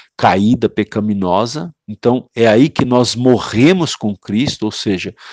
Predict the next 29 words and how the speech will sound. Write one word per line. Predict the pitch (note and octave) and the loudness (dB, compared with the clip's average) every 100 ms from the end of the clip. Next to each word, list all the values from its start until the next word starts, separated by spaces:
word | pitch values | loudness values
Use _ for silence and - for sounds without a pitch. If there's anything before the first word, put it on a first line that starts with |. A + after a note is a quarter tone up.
| - - | -20 -10
crucificando | - C3 - - - C3 - - C3+ F#3+ G3 C3+ | 0 0 2 0 0 -4 -4 2 6 6 4 0
com | - G#2+ | -2 -6
Cristo | G2+ B2+ - - | -2 -2 0 -2
a | |
nossa | G#2+ A#2+ - G#2+ - - | -2 -2 -4 -8 -10 -6
carne, | A2 A#2 C3+ D#3+ D#3 A#2+ | 0 2 2 0 -4 -4
né, | G#2 C#3 A#2 G2 - - - - | -2 -2 -4 -8 -16 -20 -12 -8
as | G2+ | -6
nossas | A2+ A#2 - - | -4 -2 -4 -2
paixões | A#2 G#2 - A2+ G#2+ | 0 -2 -2 -6 -6
pecaminosas, | G#2+ - G#2+ G#2+ G#2 G#2 D3+ E3+ C4 - - - - _ | -8 -8 -6 -4 -2 0 -2 -4 -8 -8 -14 -20 -20 _
e | F#3+ A3+ D#4+ F4+ - | 2 4 4 0 -8
nós | D3+ F3 G3 | 2 4 4
ressuscitamos | F#3+ F#3 F#3 E3 D#3 - C#3+ C#3 | 4 2 0 -4 -4 -2 -2 -2
com | - B2 A#2 | -6 -6 -6
Cristo | - G3+ - D#3+ | -4 -2 -2 -8
em | |
que | D3+ F#3 | -6 -6
sentido? | - F3+ D#3+ - A2 F#2+ - - - - - | -4 -4 -6 -4 -4 -4 -14 -20 -20 -8 2
Ressuscitamos | D3+ - E3 - E3 E3 F3 F#3+ - - | 4 4 0 -2 0 0 2 0 -2 -2
em | F3+ | -2
novidade | F#3 F#3 F#3 G3+ F#3 D3+ D#3+ E3 | 2 4 4 0 0 0 0 -4
de | F#3+ | -8
vida, | E3+ G3+ G#3+ C3+ G2+ G#2+ | -4 -2 -2 -4 -12 -4
né? | B2 G3 - - - - | -4 -4 -8 -20 -20 -8
É, | A2+ A#2+ A#2+ A#2 A#2 A2 - - | 0 2 4 4 2 0 -6 -12
a | C3+ C3 | -2 2
res-, | B2 - - | 4 2 2
é, | G#2 F#2+ G2+ | -4 -8 -10